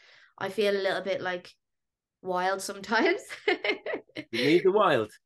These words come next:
Speaker 2: We
Speaker 1: Yeah,
Speaker 2: need the wild.
Speaker 1: um, but I think that what happened was we, we were listening to this woman called Debbie. Do you know her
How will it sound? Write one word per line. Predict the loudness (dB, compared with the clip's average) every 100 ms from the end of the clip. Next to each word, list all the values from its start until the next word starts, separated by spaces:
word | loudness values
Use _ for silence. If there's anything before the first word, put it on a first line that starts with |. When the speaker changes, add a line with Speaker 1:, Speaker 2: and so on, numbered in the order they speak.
| _
Speaker 2:
We | -4
Speaker 1:
Yeah, | 2 4
Speaker 2:
need | 4
the | 0
wild. | -4 -2 -2
Speaker 1:
um, | -4 _ _ _ _ _ _ -2
but | 0 0 -2
I | -4
think | -4 -6 -6 -10 -6
that | -4 -4 -10 _ _ _
what | -2 0
happened | 0 -4 -6 -6
was | -2 -2 -4 -6
we, | -6
we | -6 -4
were | -2
listening | -2 -6 -8
to | -10
this | -10 -10
woman | -10 -10 -10
called | -6 -6 -4
Debbie. | -4 -4 -4 -6
Do | -6
you |
know | -6
her | -6